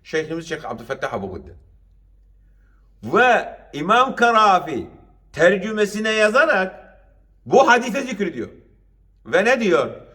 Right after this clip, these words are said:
Diyor, "Huve mevzu'." Bu uydurmadır.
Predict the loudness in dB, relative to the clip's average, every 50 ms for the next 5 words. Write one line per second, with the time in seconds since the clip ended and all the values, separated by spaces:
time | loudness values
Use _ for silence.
0 | _ _ _ -8 -2 2 2 2 2 4 2 4 4 4 2 2 0 0 0 -2
1 | -2 0 2 4 4 6 6 6 6 4 2 0 -2 -6 -12 -20 -20 -12 -2 0
2 | 2 2 4 2 0 -2 -4 -8 -6 -4 -2 -2 0 0 0 2 2 2 2 2
3 | 2 0 0